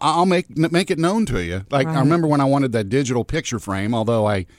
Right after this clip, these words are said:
Speaker 1: dropped hints for three solid years before I finally got it.
Speaker 2: Mm.
Speaker 1: Um,
Speaker 2: <laughs> That's how hints work
Speaker 1: Yeah.
Speaker 2: with certain people.
Speaker 1: <laughs>
Speaker 2: Certain people don't take hints.
Speaker 1: Especially men.
Speaker 2: And you can't
Speaker 1: <clears throat>
Speaker 2: expect people to get hints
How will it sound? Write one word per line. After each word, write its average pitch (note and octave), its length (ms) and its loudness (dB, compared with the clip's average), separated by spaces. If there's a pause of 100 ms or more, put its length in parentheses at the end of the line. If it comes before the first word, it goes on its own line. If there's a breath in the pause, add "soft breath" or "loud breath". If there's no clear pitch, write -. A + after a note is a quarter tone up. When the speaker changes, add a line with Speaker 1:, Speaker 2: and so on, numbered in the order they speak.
(180 soft breath)
Speaker 1:
dropped C3 340 0
hints C3+ 260 -2
for A2+ 120 -8
three C3 240 -4
solid A#2+ 400 -2
years A#2+ 340 0
before A2 300 -4
I A2 60 -2
finally A#2 340 -2
got C3 260 0
it. A2 140 0 (220 loud breath)
Speaker 2:
Mm. E3+ 360 -2
Speaker 1:
Um, B2 500 4 (300)
Speaker 2:
<laughs> - 140 -16
That's G3+ 180 2
how G3 140 4
hints F3 320 0
work C#3 300 0
Speaker 1:
Yeah. E3 280 4 (120)
Speaker 2:
with E3 100 0
certain F3+ 300 4
people. D#3 420 2 (180)
Speaker 1:
<laughs> C#3+ 140 -6
Speaker 2:
Certain A#3+ 240 4
people B3 220 4
don't A3+ 120 4
take G3 220 4
hints. - 60 0
Speaker 1:
Especially G#3 480 6
men. E3 340 4
Speaker 2:
And A3 140 6
you C4 100 6
can't B3 400 2
Speaker 1:
<clears throat> G3+ 80 4
Speaker 2:
expect E3+ 840 2
people D#3+ 340 0
to F3+ 140 -2
get D#3 280 2
hints D3 480 -2